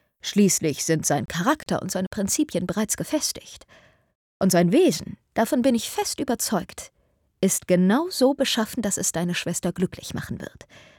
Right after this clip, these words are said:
Auch sein Äußeres und seine Umgangsformen, alles spricht zu seinen Gunsten.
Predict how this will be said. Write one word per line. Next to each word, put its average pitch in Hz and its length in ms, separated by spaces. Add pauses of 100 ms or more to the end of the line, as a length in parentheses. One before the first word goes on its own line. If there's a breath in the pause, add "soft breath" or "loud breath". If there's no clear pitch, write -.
(500 soft breath)
Auch 185 220
sein 185 260
Äußeres 233 540
und 180 100
seine 180 220
Umgangsformen, 202 880 (480 loud breath)
alles 269 400
spricht - 360
zu 254 100
seinen 220 280
Gunsten. - 500